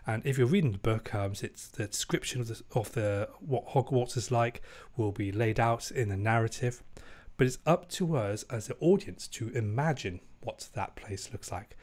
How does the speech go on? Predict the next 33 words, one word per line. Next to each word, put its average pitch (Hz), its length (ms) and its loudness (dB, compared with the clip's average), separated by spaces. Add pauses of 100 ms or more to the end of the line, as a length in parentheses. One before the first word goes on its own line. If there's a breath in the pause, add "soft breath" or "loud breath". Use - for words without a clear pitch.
(340 loud breath)
It's - 360 -8
up 131 160 -2
to 120 160 0
us 170 240 4
to - 80 -12
put - 280 -8
colours, 127 640 0 (420 loud breath)
to 104 360 -4 (100)
give 104 160 -4
shape - 520 0 (160)
to 107 320 -2
what 107 340 -4
is 113 100 -8
being 104 220 -2
implied 123 840 2 (140)
by 101 300 -2 (100)
the - 80 -4
storyteller. 95 640 -4 (520 loud breath)
So 135 220 0
storytelling 151 640 4
is 117 100 -4
a 117 60 -2
co-created - 1080 -4
act. - 400 -12 (340 loud breath)
It - 220 -4
is 104 260 -4
information 131 560 -2
received, 139 560 -4 (120)
but - 260 -10
it - 180 -4
also 135 640 2 (340 loud breath)
is, 104 460 -4
uh, 101 380 -4